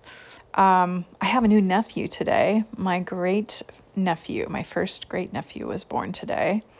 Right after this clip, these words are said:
And so I'm pretty happy about that. And I just keep getting more pictures and videos. So I'm gonna be here in Monterey a couple more days, uh, because Jen's parents, my other cousins,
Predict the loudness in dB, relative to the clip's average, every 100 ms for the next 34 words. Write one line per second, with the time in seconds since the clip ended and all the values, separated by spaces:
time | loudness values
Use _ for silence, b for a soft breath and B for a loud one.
0 | B B B B B -12 -8 -6 -6 -8
1 | -6 -4 -4 -4 -2 0 0 -2 -2 -6
2 | -8 -8 -8 -6 -4 0 -2 -2 -6 -6
3 | -8 -10 -6 -4 -4 -6 -8 -6 -8 -4
4 | 0 0 0 -4 -2 2 4 4 4 2
5 | 0 -2 2 2 2 -6 B B B B
6 | B B B 4 6 6 4 2 2 2
7 | 4 2 2 0 -2 -6 -2 0 0 0
8 | 0 2 4 4 2 0 -4 -4 -6 -4
9 | -6 -6 -8 -6 -4 -4 -4 -6 -8 -4
10 | -4 -4 -6 -4 -2 -2 -4 -4 -6 -4
11 | -4 -6 -8 -8 -4 -4 -2 -4 -8